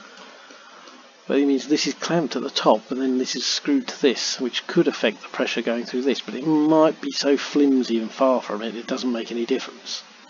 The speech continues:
So there could, in theory, have been another spider on the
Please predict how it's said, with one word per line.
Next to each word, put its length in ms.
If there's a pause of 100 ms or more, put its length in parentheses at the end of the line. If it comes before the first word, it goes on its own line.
(1040)
So 160
there 80
could, 600 (220)
in 140
theory, 380
have 100
been 140
another 340
spider 560
on 100
the 140